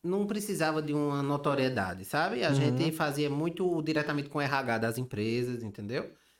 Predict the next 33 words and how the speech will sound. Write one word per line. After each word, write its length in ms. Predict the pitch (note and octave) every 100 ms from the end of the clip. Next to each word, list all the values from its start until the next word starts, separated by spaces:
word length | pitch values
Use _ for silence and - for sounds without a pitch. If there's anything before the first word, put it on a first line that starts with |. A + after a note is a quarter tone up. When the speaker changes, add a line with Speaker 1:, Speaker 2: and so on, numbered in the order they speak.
| _ _
Speaker 1:
E 140 | -
aí 240 | B2 B2+ C#3+
a 80 |
gente 220 | D3 D#3 D#3
fazia 280 | F#3 F3+
esse 120 | E3+ E3
trabalho, 560 | F#3 F#3+ E3 E3+ F3+ G3
aí 220 | E3 F3
depois 320 | E3+ E3 E3
que 100 | -
abriu 220 | D3 C#3+
a 60 | C#3+
Seleta 420 | C#3+ C#3 B2+ B2+
eu 40 |
ainda 200 | B2+ B2+
passei 320 | B2+ C3 - B2
seis 280 | - C#3
meses 260 | C#3 C3+ C3
com 200 | - C#3+
ela, 280 | C#3+ D#3 E3+
mas 240 | D#3 D3
aí 360 | C#3+ C3+ C3+ -
como 260 | - D#3+ D3+
a 40 |
gente 200 | D3 C3
tem 100 | C#3
um 80 | A#2+
projeto, 800 | B2 C3 C3 A#2 B2 C3 - G2 _ _ _ _ _
é, 160 | F#2+ F#2+
pra 180 | G2+ G2
Seleta, 680 | - G2 G2+ B2 C3+ G#2+ -
vai 240 | G2 G2
requer-, 560 | G2 A2 G#2+ G2 G2